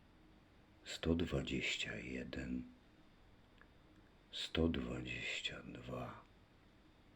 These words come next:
sto dwadzieścia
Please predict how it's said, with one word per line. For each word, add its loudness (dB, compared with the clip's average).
sto 4
dwadzieścia 2